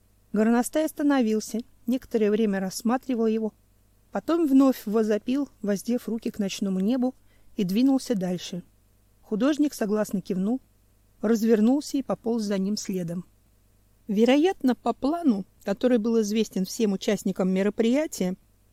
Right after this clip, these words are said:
судороги и рвота должны были смениться состоянием расслабленности и потери координации. За этим следовало возбуждение, потребность в двигательной активности.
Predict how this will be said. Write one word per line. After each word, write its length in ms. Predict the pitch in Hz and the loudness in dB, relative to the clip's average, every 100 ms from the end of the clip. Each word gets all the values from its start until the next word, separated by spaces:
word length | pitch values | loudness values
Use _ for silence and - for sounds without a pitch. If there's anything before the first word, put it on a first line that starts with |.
| _ _ _ | _ _ _
судороги 540 | - 269 247 269 226 247 | -4 0 0 0 2 2
и 40 | |
рвота 360 | 254 285 330 285 | 2 0 -2 0
должны 420 | 262 254 226 277 | 2 4 4 4
были 200 | 247 240 | 2 -2
смениться 540 | - 220 226 254 - | -2 0 2 0 -4
состоянием 720 | 208 190 - 190 220 233 220 | -10 -10 -6 -2 0 0 0
расслабленности 840 | 190 185 - 220 277 285 277 - 233 | 0 -2 -2 0 0 0 0 -2 -6
и 40 | |
потери 440 | - 170 - 202 226 | -6 -8 -2 -2 -2
координации. 840 | 233 220 214 240 165 - - 151 - _ _ _ _ _ | -6 -2 0 0 -2 -8 -14 -14 -16 _ _ _ _ _
За 140 | - 180 | -4 2
этим 300 | 226 277 277 | 2 2 -2
следовало 480 | - 202 190 196 175 | 2 0 0 -2 -2
возбуждение, 760 | 170 170 165 185 202 247 240 - _ _ _ _ _ | -4 -6 -8 -2 0 0 -2 -8 _ _ _ _ _
потребность 640 | 185 - 247 233 190 - | -6 -2 -2 -2 -4 -6
в 80 | 170 | -10
двигательной 640 | 165 196 214 220 214 214 | -6 -4 -4 -4 -2 -4
активности. 640 | 214 - 160 160 165 - | -8 -10 -10 -8 -10 -14